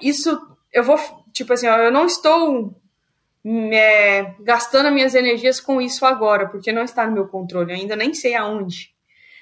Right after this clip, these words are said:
Então, é, eu acho que o conquistar o mundo, eu tive oportunidade, assim, a-, agora eu venho de uma forma mais leve. Os países que eu visito, eu me permito conhecer um pouquinho mais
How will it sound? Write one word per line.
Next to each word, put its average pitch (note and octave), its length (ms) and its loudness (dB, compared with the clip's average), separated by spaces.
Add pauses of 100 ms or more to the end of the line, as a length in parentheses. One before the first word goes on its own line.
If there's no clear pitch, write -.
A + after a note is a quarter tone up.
(160)
Então, A3 1200 2 (500)
é, G#3 520 4
eu A#3 100 4
acho B3+ 240 2
que D#4 60 0
o D4 80 0
conquistar D4 420 2
o C#4 80 4
mundo, B3 320 2
eu G#3+ 100 2
tive A3+ 300 -6
oportunidade, A3 560 -2
assim, G#3 140 -2
a-, G#3 200 -4
agora A#3 760 4
eu A3 160 -2
venho A#3+ 180 -4
de A#3 60 -8
uma A#3+ 160 0
forma A3+ 800 0 (360)
mais D4 280 0
leve. A#3 640 0 (680)
Os C4 160 -4
países D#4 460 0
que - 140 -2
eu F4 200 4
visito, B3+ 640 -4 (300)
eu A3 220 -4
me C#4 260 0
permito C4 800 -2
conhecer C4 320 0
um D4 100 -2
pouquinho D4 420 0
mais F#3+ 500 0